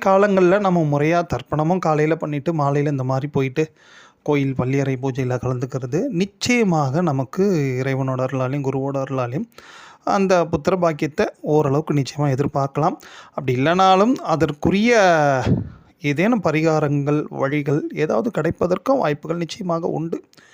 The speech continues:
அதை நம்ம பயன்படுத்திக்குவோம். ரெண்டாவது, இந்த மாதிரி சனிக்கிழமை சதயம் இருக்கு இல்லையா,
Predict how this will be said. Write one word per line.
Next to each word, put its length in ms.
அதை 140
நம்ம 200
பயன்படுத்திக்குவோம். 760
ரெண்டாவது, 480
இந்த 260
மாதிரி 260
சனிக்கிழமை 520
சதயம் 340
இருக்கு 240
இல்லையா, 280